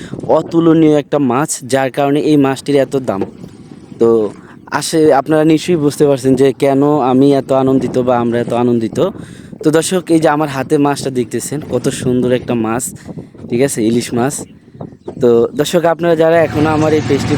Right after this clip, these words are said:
ফলো করেননি, অবশ্যই ফলো করবেন, আর YouTube থেকে দেখে থাকলে চ্যানেলটি সাবস্ক্রাইব করে, ও, ও, করার অনুরোধ রইল।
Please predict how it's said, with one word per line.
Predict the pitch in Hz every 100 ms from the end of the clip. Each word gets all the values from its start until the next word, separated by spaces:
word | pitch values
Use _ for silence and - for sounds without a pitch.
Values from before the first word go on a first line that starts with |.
| -
ফলো | 131 131 127
করেননি, | 135 143
অবশ্যই | 135 123 127 117
ফলো | 123 117 113
করবেন, | 117 156 175
আর |
YouTube | 120 110 113 -
থেকে | 120
দেখে | 120 120
থাকলে | 120 110 - - 117 117 -
চ্যানেলটি | 131 123 120 135
সাবস্ক্রাইব | - 110 - 127 113 131
করে, | 131
ও, | 135 - 127
ও, | 127 117 107 92 110 127
করার | 127 135
অনুরোধ | 131 127 120 117
রইল। | 113